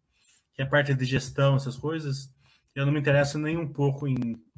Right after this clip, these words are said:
fazer gestão de dinheiro, de, de recurso terceiro, né? Dor de cabeça que eu não quero,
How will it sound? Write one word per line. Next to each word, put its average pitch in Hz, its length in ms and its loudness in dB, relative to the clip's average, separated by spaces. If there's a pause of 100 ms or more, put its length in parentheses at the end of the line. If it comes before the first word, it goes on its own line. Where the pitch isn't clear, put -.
fazer 135 220 2
gestão 131 480 2
de 127 100 -4
dinheiro, 127 460 -4
de, 117 360 -8 (680)
de 123 580 -4
recurso 131 500 -2
terceiro, 123 540 0
né? 120 100 -6
Dor 131 160 0
de 135 60 0
cabeça 131 440 0
que - 80 -8
eu 139 40 -2
não 139 140 2
quero, 113 380 -8